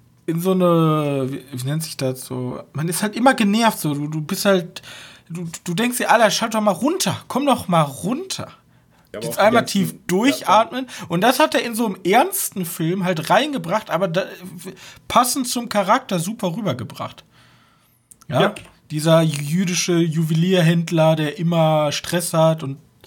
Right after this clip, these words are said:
Speaker 1: passt ja. Aber Adam Sandler in, also das ist ja schon fast ein Synonym, ja, das ist eine Adam Sandler Komö-, äh, Komödie.
Speaker 2: Ja,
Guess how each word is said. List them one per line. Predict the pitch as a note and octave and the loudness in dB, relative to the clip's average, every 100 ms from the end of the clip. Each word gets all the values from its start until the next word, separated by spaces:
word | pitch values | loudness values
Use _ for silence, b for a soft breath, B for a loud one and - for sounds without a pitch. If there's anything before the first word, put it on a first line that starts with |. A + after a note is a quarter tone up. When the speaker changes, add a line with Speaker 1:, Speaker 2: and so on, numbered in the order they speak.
| b b b b b b b _ _ _ | b b b b b b b _ _ _
Speaker 1:
passt | F#3+ G#3+ - | -4 -2 0
ja. | A#2+ A2 | 0 0
Aber | C#3+ F#3+ F#3+ - - _ _ _ _ _ - | 2 4 4 2 -6 _ _ _ _ _ 0
Adam | G3+ C4+ B3 | 2 2 0
Sandler | - A#3 B3+ B3+ A#3 A#3 A#3+ | -2 -2 -2 -2 2 4 2
in, | G#3+ G#3 G#3 - | -2 -4 -6 -4
also | F3+ F3+ | -4 -2
das | G3 G3+ | -2 -2
ist | |
ja | G#3 | -4
schon | - - F#3+ | -4 -4 0
fast | G#3+ G#3+ | 0 0
ein | G3+ F#3+ - - _ | -2 -4 -6 -14 _
Synonym, | C#3 D3 F#3+ F3+ F3 G#3+ F#3 C3 | -4 2 4 6 6 6 4 2
ja, | C3 | 0
das | C3+ | -2
ist | D3 | -6
eine | - | -6
Adam | D3+ | -6
Sandler | C#3+ - D#3 D#3 - A2 | -4 -2 -2 -2 -4 -4
Komö-, | - A#2+ B2 C3+ B2 A#2 A2 | -4 -2 -2 -4 -4 -4 -4
äh, | |
Komödie. | A2 C3+ A#2 G#2 F#2+ - b b b b b b b b b _ _ _ _ - | -4 -4 -2 -4 -6 -10 b b b b b b b b b _ _ _ _ 0
Speaker 2:
Ja, | A#2 A#2 | 2 2